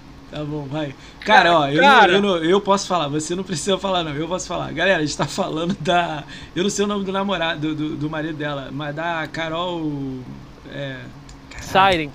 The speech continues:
Speaker 1: Siren e do outro é, ah, eu não
Speaker 2: É, o
Speaker 1: lembro.
Speaker 2: marido dela lá, né?
Speaker 1: Gabriel alguma
Speaker 2: Gabriel.
Speaker 1: coisa. Det
Speaker 2: É, Gabriel.
Speaker 1: Funk, Det Computer, Det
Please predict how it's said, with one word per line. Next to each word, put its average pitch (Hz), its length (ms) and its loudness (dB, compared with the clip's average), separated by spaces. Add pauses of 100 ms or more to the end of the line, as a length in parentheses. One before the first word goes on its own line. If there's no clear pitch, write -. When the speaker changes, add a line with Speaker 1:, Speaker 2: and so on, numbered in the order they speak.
(240)
Speaker 1:
Siren 214 640 -4
e 185 260 -4
do 180 460 -6
outro 196 260 -2
é, 175 540 -2
ah, 190 120 -2
eu 190 60 -2
não 202 80 2
Speaker 2:
É, 208 40 6
o - 40 6
Speaker 1:
lembro. 175 180 0
Speaker 2:
marido 185 280 2
dela 180 300 2
lá, 180 140 2
né? 180 80 -4
Speaker 1:
Gabriel 190 480 8
alguma 214 320 2
Speaker 2:
Gabriel. 196 400 8
Speaker 1:
coisa. 156 200 2
Det 202 520 0
Speaker 2:
É, 175 60 0
Gabriel. 180 300 2
Speaker 1:
Funk, 170 320 0
Det 175 320 -4
Computer, 151 680 -6 (120)
Det 147 380 -8